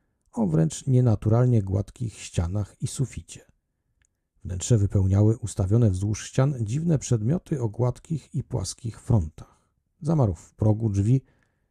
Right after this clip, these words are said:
nie śmiąc wykonać żadnego ruchu. Zebrał jednak z najgłębszych zakamarków swojego jestestwa resztki odwagi, której tak bardzo mu teraz brakowało. Przełamał swoje lęki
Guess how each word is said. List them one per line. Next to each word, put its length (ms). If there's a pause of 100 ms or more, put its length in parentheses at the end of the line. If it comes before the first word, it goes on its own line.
(540)
nie 220
śmiąc 460
wykonać 580
żadnego 540
ruchu. 300 (840)
Zebrał 340
jednak 380
z 160
najgłębszych 640
zakamarków 680
swojego 380
jestestwa 800 (200)
resztki 400
odwagi, 480 (640)
której 260
tak 180
bardzo 300
mu 100
teraz 260
brakowało. 680 (560)
Przełamał 380
swoje 340
lęki 360